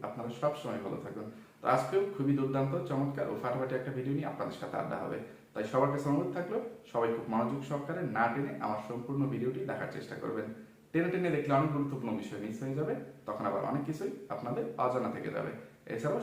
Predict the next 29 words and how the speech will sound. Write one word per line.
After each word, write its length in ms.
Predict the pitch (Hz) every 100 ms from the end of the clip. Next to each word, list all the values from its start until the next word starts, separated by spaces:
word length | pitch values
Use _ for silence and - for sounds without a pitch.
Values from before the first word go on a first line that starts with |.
| -
সবার 180 | 110 110
কাছে 180 | 110 110
অনুরোধ 280 | 135 175
থাকলো, 360 | 175 - 226 - - - -
সবাই 220 | 104 104
আমার 180 | 98 98
ভিডিওতে 300 | 104 101 98
অবশ্যই 360 | 98 110 - 139
একটা 180 | 151
লাইক 160 | 139 127 135
দিয়ে 120 | 143
যাবেন। 300 | 160 - - - - 117
লাইক 300 | 104 - 160
নিয়ে 120 | - - -
কেউ 180 | 190 202 202
কৃপণতা 400 | - - - - -
করবেন 260 | - - -
না। 80 | - - - - - - - - - 156
তো 60 |
ভিউয়ার্স, 500 | 143 170 190 - - - - - - - - - - - - -
আজকে 640 | 139 - 170 135 - - - - - - -
অনেকগুলো 720 | 151 180 151 147 123 - - - - - - -
রাতের 440 | 104 110 107 104
রাজা 260 | 98 98 98
রানীকে 340 | 98 95 143 175 - - - - -
ধোলাই 160 | 98 -
করার 240 | - - -
ইচ্ছা 220 | - -
আছে 200 | -